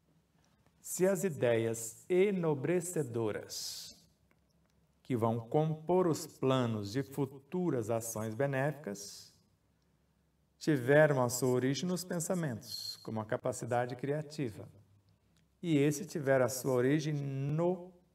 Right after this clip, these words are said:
Cristo interno ou na vontade, que é a gerente da mente, a que criou ou cria e recria os próprios pensamentos.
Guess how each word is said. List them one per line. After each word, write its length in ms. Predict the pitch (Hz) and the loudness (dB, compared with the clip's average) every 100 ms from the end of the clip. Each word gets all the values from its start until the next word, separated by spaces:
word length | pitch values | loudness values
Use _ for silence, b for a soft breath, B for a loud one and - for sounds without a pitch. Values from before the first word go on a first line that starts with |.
| _ | _
Cristo 460 | - 165 190 180 - | -2 0 0 -4 -6
interno 480 | 120 110 139 151 151 | -8 0 2 2 0
ou 60 | |
na 460 | 147 143 156 170 - - - | -2 -2 -2 -4 -8 -18 -16
vontade, 720 | 131 151 156 120 117 127 139 | -4 -4 -2 0 0 -2 -6
que 140 | - | -2
é 20 | |
a 80 | 139 | -2
gerente 460 | 127 131 117 117 127 | 0 0 0 -4 -6
da 160 | 135 | -6
mente, 500 | 143 120 135 117 - _ _ _ _ _ _ _ _ _ _ _ _ _ _ _ _ _ | -6 -6 -8 -12 -20 _ _ _ _ _ _ _ _ _ _ _ _ _ _ _ _ _
a 120 | 120 | -8
que 140 | 117 123 | -6 -6
criou 680 | - 147 135 120 123 139 - | -4 -2 0 2 0 -2 -4
ou 260 | 143 147 - | -4 -4 -6
cria 580 | 151 151 165 160 160 - | -2 0 0 -2 -6 -8
e 60 | |
recria 460 | 139 147 147 123 117 | -6 -4 -4 -6 -4
os 140 | 120 | -6
próprios 340 | - 107 104 - | -6 -6 -6 -10
pensamentos. 920 | 117 113 120 101 - - - - - | -10 -8 -8 -8 -12 -18 -20 -20 -20